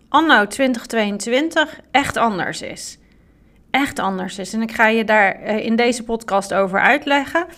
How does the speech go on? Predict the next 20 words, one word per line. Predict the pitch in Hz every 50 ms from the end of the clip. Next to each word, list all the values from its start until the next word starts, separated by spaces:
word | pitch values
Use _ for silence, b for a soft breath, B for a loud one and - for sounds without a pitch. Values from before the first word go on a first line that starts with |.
| B B B B
Ik | - 214 -
ga | - 208 208
je | 202 196 185
wakker | 196 247 302 - - 320 302
schudden | 320 - - 311 285 269 320 349 392 B B B B B B B B B B
en | - 226 233 208
ook | 208 226 220 214 - - - b b b b
aangeven | - 240 277 294 277 285 - 240 247 269 254 247 226 190
dat | 214 196 196 - - 180
jaarprogramma's | 160 190 208 240 269 311 311 - 277 - - 262 254 254 247 233 226 226
en | 226 - 220 220
dergelijke | 220 220 202 202 208 208 - 220 202 208 202 - 208 208 - -
in | - 214 208 214 190
s-, | - - - - - -
in | - 214 208 214
een | 220 220 226
messy | 247 294 339 - - - 254 240
wereld | 202 240 254 262 254 233 214 220
zoals | - 240 208 196 180 143 180 185 160
nu | 202 214 240 294 381 466 466